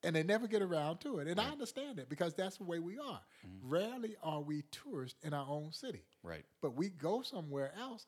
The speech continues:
Speaker 1: and we pay good money for that exact same experience,
Speaker 2: Mm-hmm.
Speaker 1: but we don't do it at home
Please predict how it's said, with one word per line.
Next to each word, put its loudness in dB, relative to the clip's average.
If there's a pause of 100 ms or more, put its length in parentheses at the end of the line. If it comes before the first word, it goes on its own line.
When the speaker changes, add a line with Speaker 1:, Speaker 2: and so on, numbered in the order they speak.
(120)
Speaker 1:
and -2
we -2 (600)
pay 2
good -2 (200)
money -4 (260)
for 4
that 4
exact -4
same -2
experience, -6
Speaker 2:
Mm-hmm. -4 (200)
Speaker 1:
but -8
we 2
don't -2
do 0
it -2
at -2
home -6